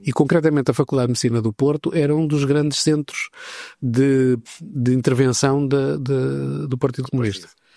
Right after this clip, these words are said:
E, e eu e mais uns quantos colegas, uns três ou quatro, eh, estávamos envolvidos na, na, na Juventude Social Democrata, na J S D na altura,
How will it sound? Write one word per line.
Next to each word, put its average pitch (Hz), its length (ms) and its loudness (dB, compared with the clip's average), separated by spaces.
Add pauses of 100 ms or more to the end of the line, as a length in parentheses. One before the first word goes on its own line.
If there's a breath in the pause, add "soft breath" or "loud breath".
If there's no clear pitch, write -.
(580 soft breath)
E, 170 840 2
e 175 60 2
eu 165 400 2 (260)
e 156 240 0
mais 151 460 2
uns 143 180 0
quantos 147 380 -2
colegas, 143 680 0 (220)
uns 120 220 -6
três 131 260 0
ou 120 80 2
quatro, 120 540 0 (560 soft breath)
eh, 135 420 0 (300)
estávamos 147 400 2
envolvidos 139 840 2
na, 135 460 0
na, 127 500 0
na 127 100 2
Juventude 131 380 2
Social 127 240 0
Democrata, 139 420 0
na 127 80 2
J 113 300 0
S 123 160 -4
D 110 100 0
na 117 80 -2
altura, 143 400 -2